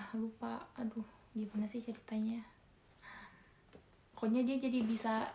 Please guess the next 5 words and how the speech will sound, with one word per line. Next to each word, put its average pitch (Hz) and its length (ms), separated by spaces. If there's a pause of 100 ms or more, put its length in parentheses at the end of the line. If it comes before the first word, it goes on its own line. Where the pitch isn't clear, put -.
(120)
jadi 214 160
putri 214 320
duyung 220 320
gitu. 220 240 (3250)
Hmm, 740 340